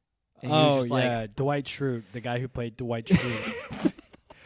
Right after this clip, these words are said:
Speaker 1: Yeah,
Speaker 2: Dwight
Speaker 1: everyone knows
Speaker 2: Schrute
Speaker 1: him.
Speaker 2: as played by Dwight Schrute.
Speaker 1: <laughs> What's his name? Rainn Wilson? I think
Speaker 2: Oh,
Speaker 1: his
Speaker 2: that's
Speaker 1: name.
Speaker 2: right. Oh, you got me. You got me.
Speaker 1: I'm also extremely smart. No,
Speaker 2: <laughs>
Speaker 1: uh,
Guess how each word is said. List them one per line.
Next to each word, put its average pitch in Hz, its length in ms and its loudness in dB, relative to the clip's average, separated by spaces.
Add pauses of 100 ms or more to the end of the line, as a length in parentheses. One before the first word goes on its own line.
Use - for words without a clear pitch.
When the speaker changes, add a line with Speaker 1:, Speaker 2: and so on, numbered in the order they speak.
(300)
Speaker 1:
Yeah, 180 200 8
Speaker 2:
Dwight 240 240 12
Speaker 1:
everyone 185 180 12
knows 240 100 12
Speaker 2:
Schrute 185 100 6
Speaker 1:
him. 185 60 4
Speaker 2:
as 214 240 8
played 214 360 6
by 208 280 10
Dwight 175 440 6
Schrute. 202 440 6
Speaker 1:
<laughs> - 1600 -2
What's 143 140 -16
his - 20 -10
name? 156 200 -6
Rainn 131 260 0
Wilson? 170 380 0 (120)
I - 60 -6
think 127 100 4
Speaker 2:
Oh, 135 100 4
Speaker 1:
his 120 60 2
Speaker 2:
that's 120 160 0
Speaker 1:
name. 113 100 0
Speaker 2:
right. 104 140 -2
Oh, 110 40 0
you 113 160 -4
got 101 260 -4
me. 98 180 -10 (600)
You 180 180 6
got 175 300 8
me. 170 80 4
Speaker 1:
I'm 294 120 12
also 233 240 12
extremely 175 720 4
smart. 147 540 6
No, 139 80 6
Speaker 2:
<laughs> - 20 8
Speaker 1:
uh, 117 240 4